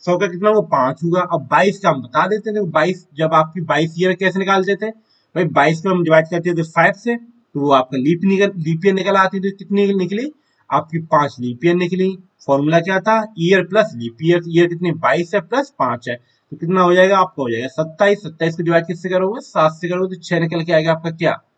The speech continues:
यहाँ पे छह निकला आपका extra डे।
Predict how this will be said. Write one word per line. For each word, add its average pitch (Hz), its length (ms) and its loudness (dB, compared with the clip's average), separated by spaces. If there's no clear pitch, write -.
यहाँ 127 120 -2
पे 160 140 -6
छह 160 200 0
निकला 160 220 0
आपका 214 340 2
extra 151 360 -2
डे। 107 140 -6